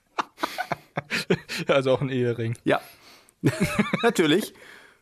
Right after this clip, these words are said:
Speaker 2: Das ist eine Gasexplosion, die in Gold passiert ist. Oder Silber
Speaker 1: Und
Speaker 2: oder
Speaker 1: hiermit
Speaker 2: Edelstahl oder was auch immer.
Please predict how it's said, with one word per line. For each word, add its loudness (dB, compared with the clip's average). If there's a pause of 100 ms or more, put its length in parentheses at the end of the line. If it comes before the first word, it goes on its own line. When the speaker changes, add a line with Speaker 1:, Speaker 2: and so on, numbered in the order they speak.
(880)
Speaker 2:
Das 0
ist 0
eine 4
Gasexplosion, 2
die 4
in 6
Gold 2
passiert 2
ist. -2 (360)
Oder 4
Silber 6
Speaker 1:
Und 4
Speaker 2:
oder 6
Speaker 1:
hiermit 4
Speaker 2:
Edelstahl 2
oder 4
was 0
auch 0
immer. 0